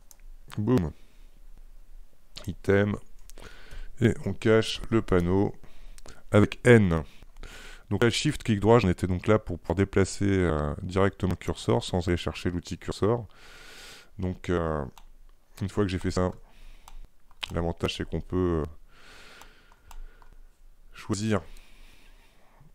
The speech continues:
ses positions, et cetera. En tout cas, on a les, on a les coordonnées, euh, qui s'affichent. Donc là, je crois que c'est aussi une, des petites nouveautés. Donc là, je vais donc en Object Mode. Ouais, c'est là où on le voit normalement là-haut.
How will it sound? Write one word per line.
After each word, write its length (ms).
ses 140
positions, 440
et 20
cetera. 280
En 40
tout 100
cas, 80
on 120
a 40
les, 100
on 100
a 60
les 100
coordonnées, 520
euh, 100
qui 120
s'affichent. 540
Donc 100
là, 100
je 60
crois 140
que 60
c'est 80
aussi 180
une, 240
des 120
petites 260
nouveautés. 360
Donc 140
là, 100
je 60
vais 20
donc 260
en 160
Object 300
Mode. 320
Ouais, 120
c'est 160
là 140
où 80
on 80
le 40
voit 160
normalement 240
là-haut. 580